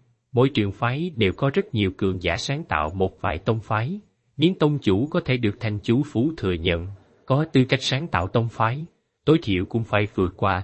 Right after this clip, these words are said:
tầng mười tám. Những tông chủ ấy thuần túy chỉ giảng bài, đệ tử dưới trướng chỉ nghe.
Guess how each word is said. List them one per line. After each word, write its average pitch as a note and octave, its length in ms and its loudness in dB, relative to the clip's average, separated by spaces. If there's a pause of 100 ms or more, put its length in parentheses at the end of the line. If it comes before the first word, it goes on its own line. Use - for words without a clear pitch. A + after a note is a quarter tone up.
tầng D#2+ 200 -2
mười D2+ 120 -6
tám. A#2 340 -4 (320)
Những D#3+ 180 4
tông D#3 180 2
chủ C#3 180 2
ấy D#3 300 0
thuần G2+ 200 0
túy F3+ 380 2
chỉ A2+ 200 0
giảng A#2+ 300 0
bài, E2 280 0 (300)
đệ G#2+ 280 4
tử G#2+ 300 2
dưới E3+ 180 4
trướng E3+ 200 0
chỉ A2 180 -2
nghe. A#2 320 2